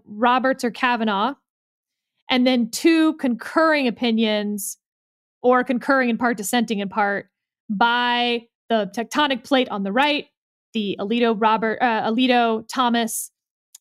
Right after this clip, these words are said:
Gorsuch, and the tectonic plate on the left, Breyer and Kagan in this case.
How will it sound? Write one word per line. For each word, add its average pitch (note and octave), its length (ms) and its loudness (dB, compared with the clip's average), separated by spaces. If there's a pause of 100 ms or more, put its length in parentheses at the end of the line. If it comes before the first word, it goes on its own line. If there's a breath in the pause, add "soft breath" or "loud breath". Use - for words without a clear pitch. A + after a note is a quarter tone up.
Gorsuch, E4 640 2 (240)
and B3 180 0
the A#3 60 -2
tectonic A#3+ 500 -2
plate A#3 220 0
on G3 100 -6
the G3 80 -4
left, C4 380 0 (100)
Breyer A3+ 340 0
and F#3 120 -12
Kagan F3+ 340 -10
in - 60 -20
this - 180 -18
case. - 320 -18